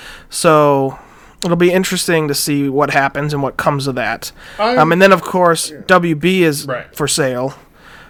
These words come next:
Speaker 1: Um, we talked last week about that.
Speaker 2: I'm gonna be
Speaker 1: So
Speaker 2: super happy if they get that done. I think that feel, fills a major gap in what they have available on their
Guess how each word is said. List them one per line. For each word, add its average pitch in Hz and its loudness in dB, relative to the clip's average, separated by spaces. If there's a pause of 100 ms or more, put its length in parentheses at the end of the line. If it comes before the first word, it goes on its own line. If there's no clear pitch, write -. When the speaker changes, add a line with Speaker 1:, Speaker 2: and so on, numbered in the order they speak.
(160)
Speaker 1:
Um, 131 -2
we 151 -2
talked 147 2
last 151 2
week 123 -8
about 123 -4
that. 123 -2
Speaker 2:
I'm 170 -2
gonna 202 -4
be 170 -4
Speaker 1:
So 143 -2
Speaker 2:
super 123 -2
happy 131 -2
if 123 -8
they 120 -6
get 113 -10
that 110 -6
done. 92 -8
I 143 2
think 143 -2
that 127 -2
feel, 131 -4
fills 127 -2
a 113 -6
major 120 -4
gap 117 -4 (1080)
in 135 -2
what 127 0
they 127 -4
have 123 -2
available 110 -6
on 104 -10
their 101 -12